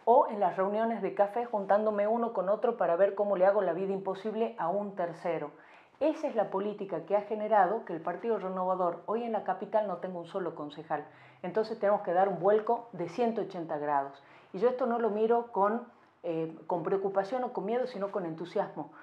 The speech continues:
porque me parece que es un desafío interesantísimo de empezar a hablar de nuevo al ciudadano de Salta capital de los temas que a nosotros como ciudadanos nos duelen, nos molestan o que queremos cambiar, ¿no?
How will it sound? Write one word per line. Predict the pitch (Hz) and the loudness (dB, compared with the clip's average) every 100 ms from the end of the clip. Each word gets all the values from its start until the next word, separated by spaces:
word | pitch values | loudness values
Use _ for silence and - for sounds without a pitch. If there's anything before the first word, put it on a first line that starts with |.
| - _ | -20 _
porque | 170 175 | -6 -2
me | 170 | -2
parece | 165 196 220 226 | 0 0 0 -4
que | 214 | -4
es | |
un | 220 | -4
desafío | 175 165 185 - 226 220 - | -6 -6 -6 0 -2 -2 -2
interesantísimo | 269 226 190 - 180 170 190 - 202 233 - - - | -2 -2 -6 -6 -10 -6 -8 -6 -8 -8 -16 -20 -8
de | |
empezar | 170 170 190 233 | -6 -4 2 4
a | 214 | 4
hablar | 196 196 190 - | 6 4 4 -10
de | 156 175 | -8 -6
nuevo | 233 285 208 165 160 - - | 0 2 2 0 -4 -14 -4
al | 151 160 | -4 -4
ciudadano | 160 190 190 202 226 220 | -2 0 2 2 2 0
de | 160 | -2
Salta | 151 214 226 220 190 | -4 2 2 4 0
capital | 175 165 - 202 | 0 -6 0 0
de | 220 | 2
los | 185 - | -2 -2
temas | 196 190 165 | -2 -2 -4
que | 180 | -6
a | |
nosotros | 190 220 277 240 | -6 -6 -6 -6
como | 233 190 | -8 -10
ciudadanos | - 196 202 214 | -2 2 2 0
nos | 220 226 | -6 -2
duelen, | 208 196 202 | 0 0 -2
nos | 214 | -2
molestan | 208 208 202 226 202 | -2 0 0 0 0
o | |
que | 147 | -4
queremos | 139 156 156 | -8 -6 -8
cambiar, | - 151 175 | -10 -8 -4
¿no? | 151 | -4